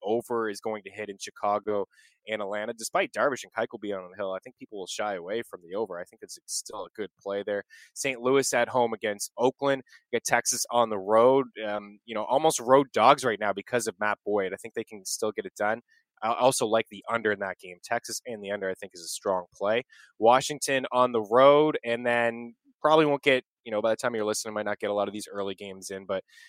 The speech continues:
if you wanna hammer the Red Sox and the Yankees team implied totals, I think they'll get there today against Ronaldo Lopez and Trent Thornton.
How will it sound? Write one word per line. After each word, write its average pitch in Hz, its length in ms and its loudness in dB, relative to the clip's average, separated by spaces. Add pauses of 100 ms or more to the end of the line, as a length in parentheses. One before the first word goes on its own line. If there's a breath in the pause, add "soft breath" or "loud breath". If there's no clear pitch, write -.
(160 soft breath)
if 110 200 -8
you 123 80 -8
wanna 131 160 2
hammer 117 300 0
the 107 100 0
Red 107 200 2
Sox 110 300 0
and 107 100 -10
the 98 60 -10
Yankees 107 460 -8
team 107 260 -10
implied 101 340 -4
totals, 104 320 -2
I 98 60 -2
think - 200 -10
they'll 98 160 -8
get 98 180 -6
there 98 160 -6
today 90 280 -10
against 92 300 -12
Ronaldo 92 360 -4
Lopez 92 460 -6
and 87 80 -20
Trent 85 220 -14
Thornton. 80 200 -18